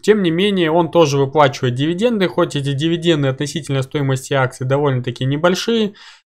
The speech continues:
Тем не менее, многие заинтересованы в покупке этой компании, надеясь на то, что компания будет активно развиваться и приносить не только в виде дивидендов прибыль, но и также на росте компании, то есть за счёт роста котировок самих бумаг.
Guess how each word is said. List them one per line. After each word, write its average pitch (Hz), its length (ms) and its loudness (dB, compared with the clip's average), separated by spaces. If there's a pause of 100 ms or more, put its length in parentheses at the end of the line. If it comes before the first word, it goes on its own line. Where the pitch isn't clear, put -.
(100)
Тем 208 140 4
не 170 100 2
менее, 175 460 2
многие 160 420 0
заинтересованы 151 840 0
в - 40 -14
покупке 139 460 0
этой 135 160 -4
компании, 185 520 -2
надеясь 151 400 -2
на 147 100 -4
то, 147 180 0
что 127 340 0
компания 143 420 0
будет 135 280 0
активно 135 360 -2
развиваться 170 580 0
и 190 100 0
приносить 143 560 -4 (480)
не 151 100 -4
только 185 400 2
в 156 40 -2
виде 156 480 0
дивидендов 156 760 0
прибыль, 143 460 -2 (340)
но 214 140 2
и - 20 0
также 180 340 2
на 147 160 0
росте 160 320 0
компании, 135 600 0
то 117 140 -4
есть 110 120 -4
за 131 140 -2
счёт 156 280 0
роста 131 720 2
котировок 131 600 0
самих 127 380 -2
бумаг. 120 460 -4